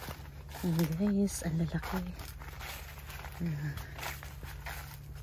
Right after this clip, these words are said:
Hmm, ang liit-liit pa ng puno ko dito, oh, pero marami ng bunga. Diba? Perfect ka. Ay na.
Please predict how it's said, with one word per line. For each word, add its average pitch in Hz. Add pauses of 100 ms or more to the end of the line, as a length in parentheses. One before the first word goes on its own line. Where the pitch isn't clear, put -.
(2500)
Hmm, 269
ang 220
liit-liit 208
pa 208
ng 208
puno 202
ko 202
dito, 190
oh, 180
pero 185
marami 175
ng 180
bunga. 226 (880)
Diba? 170
Perfect -
ka. -
Ay 165
na. 139